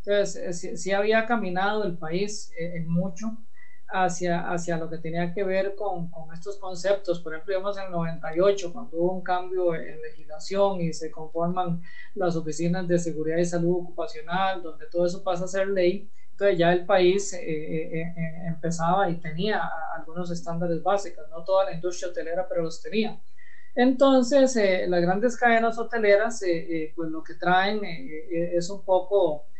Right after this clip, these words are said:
todo lo que tiene que ver con los estándares de franquicia. Entonces, más bien es la, la incorporación de, de, de, de las franquicias, de ciertas franquicias al país, indistintamente del tamaño del hotel, hacen de que indistintamente si sos un hotel de cien habitaciones,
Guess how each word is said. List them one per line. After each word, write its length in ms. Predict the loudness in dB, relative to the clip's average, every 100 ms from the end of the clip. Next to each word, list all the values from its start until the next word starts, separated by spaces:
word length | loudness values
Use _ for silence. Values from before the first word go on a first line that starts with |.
| -6 -6 -4 0
todo 220 | 4 4
lo 100 | 4
que 100 | 2
tiene 280 | 0 0 0
que 80 | 4
ver 220 | 6 4
con 120 | 0
los 140 | -2
estándares 540 | -2 0 2 4 2 2
de 100 | 0
franquicia. 640 | 0 -2 2 2 0 -4 -6 -6 -6 -6 -6 -4
Entonces, 340 | -2 4 6 6
más 220 | 4 2
bien 260 | 2 2 4
es 300 | 2 2 0
la, 260 | 0 0
la 140 | 0 0
incorporación 960 | 2 2 2 2 0 0 0 2 2
de, 300 | 4 2 0
de, 180 | 0 -2
de, 160 | -2 -6 -6
de 120 | -4 -2
las 180 | -2
franquicias, 1000 | -4 -6 -4 0 2 2 0 -2 -6 -2
de 100 | -2
ciertas 400 | 0 -2 0 -2
franquicias 600 | -2 -4 0 0 0 -2
al 180 | -2 -2
país, 400 | -2 2 0 0
indistintamente 840 | -4 -6 -4 -4 -2 -2 -4 -4 -4
del 160 | -4
tamaño 400 | -6 -4 -4 -2
del 100 | -2
hotel, 500 | -2 0 0 0 -6 -6 -6 -6 -6 2
hacen 460 | 4 6 4 0
de 160 | 0 0
que 120 | 0
indistintamente 840 | 0 -2 -2 -2 0 0 0 0 -2
si 120 | 0
sos 200 | 0 0
un 120 | 0
hotel 340 | -2 2 2 2
de 80 |
cien 240 | 0 2 2
habitaciones, 760 | -2 -2 -2 -2 -4 -4 -6